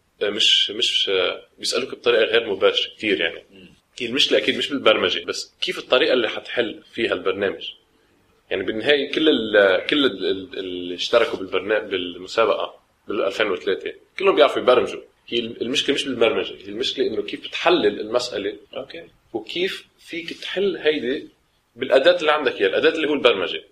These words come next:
Speaker 1: يعني كل التلاميذ كان عندهم هالأداة.
Speaker 2: مم.
Speaker 1: وكان مسموح ندخل كتب معنا. يعني أنا دخلت كتب للسي بلس بلس اللي هي اللغة اللي استخدمتها، وكل واحد دخل معه كتب، يعني بتدخل اللي بدك إياه، لأنه المشكلة مش بال-،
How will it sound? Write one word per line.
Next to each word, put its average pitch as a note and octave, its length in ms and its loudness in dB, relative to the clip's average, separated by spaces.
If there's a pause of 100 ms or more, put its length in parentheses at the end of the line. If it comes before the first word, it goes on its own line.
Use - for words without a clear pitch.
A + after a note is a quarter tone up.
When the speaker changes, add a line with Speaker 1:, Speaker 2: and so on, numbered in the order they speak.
Speaker 1:
يعني G2 120 0
كل E3 220 2
التلاميذ B2+ 520 2
كان - 120 2
عندهم B2+ 260 -2
هالأداة. F#2+ 480 0 (180)
Speaker 2:
مم. F#2+ 140 -20 (200)
Speaker 1:
وكان C#3+ 380 0
مسموح C#3+ 480 0
ندخل A2+ 360 0
كتب - 260 -4
معنا. F2 320 -8 (400)
يعني G2+ 140 0
أنا A#2 120 4
دخلت A2+ 480 -2
كتب F#2 440 -6
للسي F2+ 540 -8
بلس G2 220 -4
بلس - 280 0
اللي F#2 100 -6
هي F#2+ 40 -2
اللغة F#2 220 -2
اللي E2+ 100 -2
استخدمتها، F2+ 600 -6
وكل - 800 -8
واحد D3 160 4
دخل C3+ 220 2
معه G2+ 300 0
كتب، G2 140 -6
يعني F#2 140 -2
بتدخل B2 440 -2 (100)
اللي A#2+ 180 -6
بدك A#2+ 240 2
إياه، F2+ 160 -2
لأنه - 200 -4
المشكلة A#2+ 400 -4
مش C3+ 200 -2
بال-، A2 320 -6